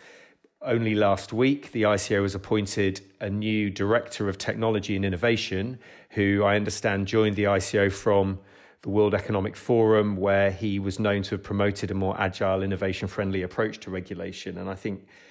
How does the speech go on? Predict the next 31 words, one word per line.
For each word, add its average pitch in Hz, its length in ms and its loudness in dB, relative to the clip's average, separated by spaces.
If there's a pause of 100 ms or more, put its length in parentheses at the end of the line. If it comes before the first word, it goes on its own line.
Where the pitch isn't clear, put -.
(160)
we 107 120 -2
think 101 220 -4
his 95 160 -6
appointment 95 540 -6
is, 92 140 -10
is 98 160 -12
a 95 40 -6
positive 107 360 -6
step - 220 -8
by 95 120 -6
the 98 140 -4
I 95 80 0
C 98 220 -6
O. 98 220 -2 (760)
Um, 107 360 0 (160)
they've, 110 260 0
the 120 120 4
I 131 60 4
C 123 140 2
O 113 60 6
has 110 100 2
also 120 460 4
shown 113 340 2
that 104 140 0
they're 104 80 2
happy 107 220 -2
to 104 100 -4
work 107 180 4
with 101 80 -4
technical 113 400 -2
experts. - 640 -6